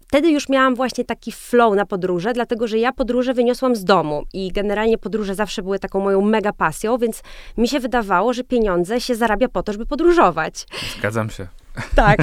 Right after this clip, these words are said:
Speaker 2: <laughs>
Speaker 1: ja, wiesz, ja nic nie kupowałam sobie, ja tylko po prostu każdy weekend, jak mogłam, to podróżowałam. Wiesz, ja też, em,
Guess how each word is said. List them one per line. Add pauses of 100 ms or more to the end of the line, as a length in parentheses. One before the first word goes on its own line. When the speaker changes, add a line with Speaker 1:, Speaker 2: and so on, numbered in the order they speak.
Speaker 2:
<laughs>
Speaker 1:
ja,
wiesz,
ja
nic
nie
kupowałam
sobie,
ja
tylko
po
prostu
każdy
weekend,
jak
mogłam,
to
podróżowałam.
Wiesz,
ja
też,
em,